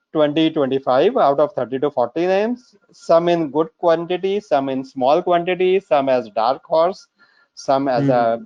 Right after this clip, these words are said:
Speaker 1: pure risk candidates, but I am tracking them just to understand the businesses, to understand the managements,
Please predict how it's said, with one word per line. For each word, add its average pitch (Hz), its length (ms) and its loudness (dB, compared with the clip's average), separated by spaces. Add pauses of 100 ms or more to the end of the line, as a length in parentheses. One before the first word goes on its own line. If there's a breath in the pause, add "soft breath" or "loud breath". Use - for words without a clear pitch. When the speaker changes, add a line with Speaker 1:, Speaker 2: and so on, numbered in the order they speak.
Speaker 1:
pure 139 260 2
risk 160 420 -2
candidates, 170 640 -2
but 151 300 -2 (340)
I 160 100 4
am 202 220 2
tracking 139 400 0
them 180 340 -2
just 170 260 0
to 226 140 2
understand 175 460 0
the 226 60 0
businesses, 139 720 -4 (380 soft breath)
to 175 120 2
understand 165 460 2
the 170 60 4
managements, 113 720 -4